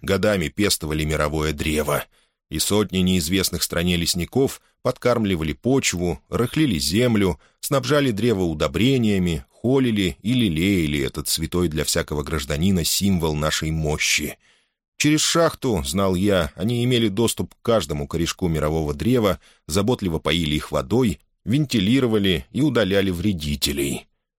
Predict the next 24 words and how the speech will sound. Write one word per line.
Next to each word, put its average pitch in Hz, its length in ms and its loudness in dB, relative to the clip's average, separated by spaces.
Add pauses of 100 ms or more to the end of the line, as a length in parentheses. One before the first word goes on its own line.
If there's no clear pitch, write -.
(240)
Но 85 160 -2
свидание 107 540 2
с - 60 2
корнями 104 520 2
мирового 95 480 2
древа 95 400 2
в - 120 -10
первый 123 360 2
день, 98 340 2
как 82 220 -4
и 78 40 0
в - 80 -6
последующие, 101 1000 0
не 165 200 0
вышло. 98 560 -2 (760)
Пару 165 160 2
месяцев 165 560 0
я 117 100 2
работал 120 380 2
на 107 140 4
рыхлении 120 580 2
и 101 60 2
подводе 90 420 0
кислорода, 98 800 0